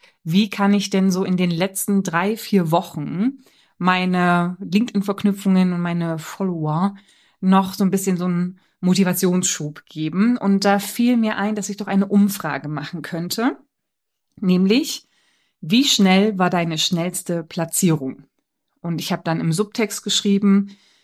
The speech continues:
äh, die schnellste Platzierung in der Festanstellung, Zeitraum gemessen von Positionsbesprechung bis hin zur Vertragsunterschrift durch den Kandidaten. Und ich habe vier Optionen gegeben,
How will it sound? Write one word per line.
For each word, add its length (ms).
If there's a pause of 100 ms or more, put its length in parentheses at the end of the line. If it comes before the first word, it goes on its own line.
(200)
äh, 240
die 80
schnellste 340
Platzierung 680
in 100
der 100
Festanstellung, 960
Zeitraum 540
gemessen 380
von 240
Positionsbesprechung 1040
bis 140
hin 140
zur 120
Vertragsunterschrift 1080
durch 180
den 160
Kandidaten. 800 (680)
Und 100
ich 160
habe 440
vier 280
Optionen 540
gegeben, 400